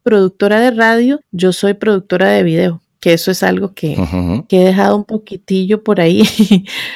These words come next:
Speaker 1: pero sí, fue una producción, me parece que fueron cinco entregas, como de siete minutos cada una,
Speaker 2: Ajá.
Speaker 1: y se iban pasando todos los días en, eh,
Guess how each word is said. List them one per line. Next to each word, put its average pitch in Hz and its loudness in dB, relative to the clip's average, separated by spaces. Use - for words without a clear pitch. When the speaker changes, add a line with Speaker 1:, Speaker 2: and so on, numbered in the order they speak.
Speaker 1:
pero 165 2
sí, 247 0
fue 196 0
una 190 0
producción, 185 0
me 170 2
parece 170 0
que 202 -4
fueron 202 2
cinco 208 0
entregas, 214 0
como 170 0
de 165 2
siete 185 -2
minutos 208 -2
cada 202 2
una, 247 0
Speaker 2:
Ajá. 110 -8
Speaker 1:
y 180 0
se 175 2
iban 170 2
pasando 175 -4
todos 175 4
los 185 2
días 185 2
en, 147 0
eh, 160 2